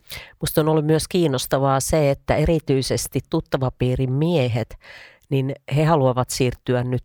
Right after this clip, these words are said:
pörssisähkösopimuksiin, ja sitten kun he tekee sen pörssisähkösopimuksen, niin sitten se seuranta vasta oikeasti alkaa.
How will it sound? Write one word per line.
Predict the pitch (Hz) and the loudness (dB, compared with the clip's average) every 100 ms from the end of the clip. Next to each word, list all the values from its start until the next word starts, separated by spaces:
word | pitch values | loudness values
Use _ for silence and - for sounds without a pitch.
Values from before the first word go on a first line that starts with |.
| - | 0
pörssisähkösopimuksiin, | 156 143 - 139 - 110 - 127 123 - 127 120 127 - - 120 127 | 0 0 -2 -2 -2 -2 -4 -2 -4 -2 -2 -2 -6 -8 -4 -2 -2
ja | 131 | -2
sitten | 165 156 - 135 | -2 -2 -2 0
kun | 127 | 0
he | 127 | 0
tekee | - 175 175 | 0 2 0
sen | 135 127 - | 0 -2 0
pörssisähkösopimuksen, | 147 139 135 - 113 131 - 135 139 123 120 - 120 | 0 0 -2 -2 -2 -4 -4 -2 -2 -2 -4 -4 -2
niin | 127 | -2
sitten | - 220 - 143 | -2 -2 0 -2
se | - 123 | -2 -2
seuranta | 147 135 127 117 120 | 2 2 0 -2 -2
vasta | 123 120 - 127 | -2 -2 -2 -2
oikeasti | 131 - 110 - - | -2 -2 -4 -2 -4
alkaa. | 139 131 127 - - 98 | 0 2 0 -4 -2 -2